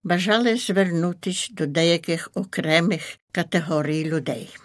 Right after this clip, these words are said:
Одне з таких послань було звернене до хворих і до тих, що страждають.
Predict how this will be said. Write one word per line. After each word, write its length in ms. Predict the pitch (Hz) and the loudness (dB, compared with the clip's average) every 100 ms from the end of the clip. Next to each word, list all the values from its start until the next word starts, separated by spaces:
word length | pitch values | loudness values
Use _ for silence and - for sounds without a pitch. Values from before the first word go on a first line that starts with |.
| _ _ _ | _ _ _
Одне 340 | - 196 233 | -4 4 4
з 120 | 254 - | 4 0
таких 360 | 202 196 190 | -2 0 -2
послань 560 | - 160 - 175 190 175 | -2 -6 0 2 4 2
було 240 | 165 156 | 0 -2
звернене 640 | 147 151 156 165 170 160 147 | -4 4 6 6 2 0 0
до 120 | 160 | -4
хворих 680 | - 156 151 151 151 151 _ _ _ | -2 2 2 2 0 -6 _ _ _
і 120 | 220 | 0
до 140 | 220 214 | 2 0
тих, 480 | - 170 156 - - | 0 0 0 -8 -6
що 300 | - - 165 | -6 -2 -4
страждають. 1000 | - - 165 151 - 143 - - - | -2 -2 -2 -4 -6 -6 -6 -14 -18